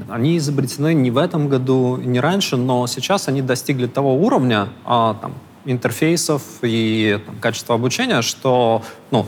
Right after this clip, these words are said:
их можно массово использовать. Еще один момент, который, э, тоже хотелось отметить. Из-за ограничений, которые наложили на Россию, у нас, э,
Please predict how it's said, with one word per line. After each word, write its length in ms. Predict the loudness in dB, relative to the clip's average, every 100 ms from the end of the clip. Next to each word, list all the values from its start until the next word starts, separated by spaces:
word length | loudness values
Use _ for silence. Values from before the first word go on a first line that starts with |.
| -2
их 220 | -4 -4 -18 -6
можно 320 | 0 0 2 0
массово 600 | 2 2 0 -4 -4 -4
использовать. 640 | -10 -8 -4 -4 -6 -12 -18 -10
Еще 340 | -4 -2 0 2
один 160 | 2
момент, 280 | 2 2 0
который, 600 | -2 -2 0 4 4 2 2
э, 400 | 2 2 2 0 -6 -12
тоже 240 | -8 -6 -6
хотелось 540 | -6 -4 -2 -2 -2
отметить. 500 | -4 -2 -2 -2 -2
Из-за 880 | -2 -2 0 2 2 4 4 2 0 -2
ограничений, 840 | -4 0 0 -2 0 0 2 0 -4
которые 400 | -8 -2 0 0
наложили 500 | 0 0 0 0 0
на 440 | 0 2 2 2 2
Россию, 480 | 0 -2 0 0
у 40 | 0
нас, 480 | -2 -2 -4 -6
э, 40 | -2